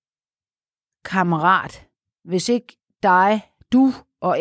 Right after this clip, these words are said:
F H havde svindlet, og er dømt to gange i retssystemet, så er der jo ikke nogen, der havde råbt efter dig."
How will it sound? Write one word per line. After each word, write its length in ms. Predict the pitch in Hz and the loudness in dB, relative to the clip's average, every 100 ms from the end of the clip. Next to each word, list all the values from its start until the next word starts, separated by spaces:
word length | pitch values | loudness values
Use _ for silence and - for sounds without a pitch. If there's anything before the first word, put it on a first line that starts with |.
| 202 | -4
F 120 | - | -4
H 40 | 208 | -2
havde 300 | 165 156 135 | -2 -2 -6
svindlet, 440 | 160 190 214 202 _ _ _ _ _ _ _ _ _ _ _ - | -6 -4 -4 -6 _ _ _ _ _ _ _ _ _ _ _ -4
og 140 | 170 | -4
er 40 | 165 | 0
dømt 340 | 233 214 151 | 0 0 -2
to 180 | - 208 | -2 0
gange 400 | 160 147 196 185 | 0 -2 -2 -4
i 80 | 127 | -2
retssystemet, 600 | 185 - 147 - 147 135 | -4 -4 -12 -10 -10 -2
så 100 | 214 | 0
er 100 | 202 | 2
der 80 | 175 | 2
jo 60 | |
ikke 140 | 247 277 | 2 0
nogen, 200 | 254 247 | 0 0
der 60 | |
havde 120 | 190 | 0
råbt 280 | 165 247 - 302 | 2 0 0 -4
efter 180 | - | -4
dig." 100 | - | -12